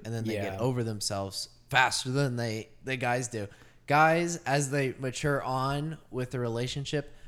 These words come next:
Speaker 1: I think it grows even stronger than it ever has become. They'll do, like, way more shit that girls won't do. When girls start that, obviously some of 'em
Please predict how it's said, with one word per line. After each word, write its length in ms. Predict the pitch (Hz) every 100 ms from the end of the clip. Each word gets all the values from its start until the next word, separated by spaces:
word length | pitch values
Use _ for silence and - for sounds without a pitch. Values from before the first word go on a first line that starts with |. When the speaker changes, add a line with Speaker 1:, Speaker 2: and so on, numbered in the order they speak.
| -
Speaker 1:
I 120 | 127
think 200 | 135 123
it 100 | 107
grows 320 | - 120 110 -
even 260 | 135 120
stronger 480 | 107 - 110 110 110
than 200 | 107 101
it 120 | 95 -
ever 420 | 107 107 107 98 -
has 260 | 107 104
become. 460 | - 98 113 104 110
They'll 160 | 104
do, 180 | 107 113
like, 240 | 104 95 -
way 240 | 98 117 120
more 240 | 113 110
shit 320 | 104 - 104 - - -
that 180 | - 90 - - -
girls 300 | 110 135 139
won't 200 | 135 131
do. 200 | 127 131 131 - - - -
When 140 | 123
girls 320 | 135 180 226 214
start 280 | 226 220
that, 420 | 220 226 - - -
obviously 400 | 147 151 147 151
some 260 | 135 135 131
of 100 | 127
'em 220 | 131 123